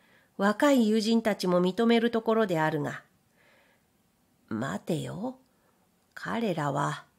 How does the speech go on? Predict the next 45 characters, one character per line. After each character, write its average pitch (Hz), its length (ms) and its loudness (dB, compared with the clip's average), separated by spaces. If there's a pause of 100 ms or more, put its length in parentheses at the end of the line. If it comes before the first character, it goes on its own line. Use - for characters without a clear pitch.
私 269 480 -2
が 262 180 6
う 254 180 2
ま 302 200 4
い 254 120 0
と 220 200 0
い 220 180 2
う 226 40 4
の 202 140 2
で 180 400 -2
単 214 260 -2
に 156 140 0
調 196 260 -4
子 254 180 -2
を 240 120 4
合 233 100 6
わ 262 120 2
せ 254 160 -2
て 175 120 -4
い 170 120 0
る 180 120 0
だ 202 140 0
け 285 140 -6
か 247 160 -4
も 151 120 0
し 147 140 -6
れ 165 120 -2
な 170 160 -2
い 170 80 -4
ぞ。 175 340 -10 (920)
な 151 200 -2
ど 175 140 2
と 147 220 -4
思 160 200 -2
い 180 80 -2
な 190 160 0
が 170 120 -2
ら、 151 200 -4 (480)
ビ 220 260 2
ー 190 40 2
ル 170 120 4
を 160 80 2
や 156 160 0
め 180 140 0
て、 196 280 -6